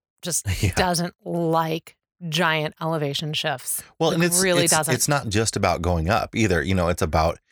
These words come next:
Speaker 2: sometimes it's about finding a lots of ups. And, like, I would rather take a long
Speaker 1: Up.
Speaker 2: a, a long up, uphill climb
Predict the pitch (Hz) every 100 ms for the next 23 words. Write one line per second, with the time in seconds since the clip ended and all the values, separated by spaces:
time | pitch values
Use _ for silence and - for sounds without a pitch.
0 | _ _ _ _ 104 95 95 85 80 82
1 | 78 78 - 85 82 80 78 76 78 80
2 | - 78 - - 80 87 78 - 110 127
3 | 78 90 92 76 73 123 - 78 78 80
4 | 85 87 87 82 80 82 - - _ _
5 | _ - 180 202 - - 190 - - 92
6 | 98 92 90 92 - - - - 82 -
7 | 90 71 - 135 131 80 78